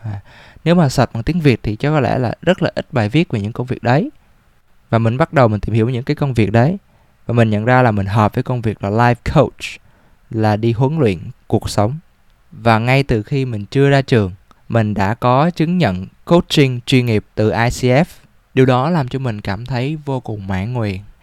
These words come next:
Tại vì ngay từ cái tuổi rất trẻ mà mình đã có thể tìm thấy công việc phù hợp với mình. Và mình cảm giác là mình có thể là làm một trăm phần trăm sức lực cho nó. Mình đồng ý tiếp một điều là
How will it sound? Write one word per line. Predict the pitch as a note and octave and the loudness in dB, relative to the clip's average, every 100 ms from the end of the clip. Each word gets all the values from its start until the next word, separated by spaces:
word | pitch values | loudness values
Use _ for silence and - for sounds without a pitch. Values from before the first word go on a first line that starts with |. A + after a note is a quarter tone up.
| _ - | _ -4
Tại | B2 | -2
vì | C3 C3+ | 2 2
ngay | C#3+ D#3 | 2 0
từ | D#3 B2+ | 0 -4
cái | C#3+ | -2
tuổi | B2+ G#2+ | 0 2
rất | E3 - | 0 0
trẻ | - A2 F#2+ B2+ F#3 - _ _ _ _ _ - | 2 2 2 -4 -8 -14 _ _ _ _ _ -12
mà | B2 | -6
mình | B2 A#2 | -4 -2
đã | A2 | -4
có | A2+ | -4
thể | D3+ A#2+ B2 | -2 -2 0
tìm | - A#2+ | 0 -2
thấy | A2+ C3 | -2 -6
công | D#3 E3 D3 | -6 -6 -4
việc | B2+ G#2 | -4 -6
phù | - A#2 G#2+ | -6 -6 -2
hợp | A2+ G#2+ | -2 -2
với | D3 | -2
mình. | D3+ B2 G#2 - - _ _ - | 0 0 -2 -12 -20 _ _ -8
Và | |
mình | A#2 G#2+ | -6 -4
cảm | - G2 G2+ | -4 -4 -2
giác | C#3+ E3 F#3 | 2 2 2
là | C#3+ | -2
mình | A#2+ G2 G2 | -4 -6 -8
có | B2 | -10
thể | - G#2+ G2+ | -6 -6 -6
là | B2 | -6
làm | G#2 G#2+ G#2 G2 | -4 -4 -4 -6
một | G2 | -8
trăm | - A#2+ | -4 -4
phần | A#2 | -4
trăm | A2+ A#2+ | -4 -2
sức | C#3 | -2
lực | A#2 - | -4 -4
cho | A2+ | -6
nó. | A2 B2+ E3+ - - _ _ _ | -4 -4 -8 -12 -20 _ _ _
Mình | A2 G2+ | -2 2
đồng | G2+ G#2 | 2 2
ý | - | 0
tiếp | C3+ E3+ | 0 0
một | E3 G#2+ | -2 -2
điều | G#2+ G2+ F#2+ | 0 2 2
là | F#2 F2 F#2 | 0 -2 -4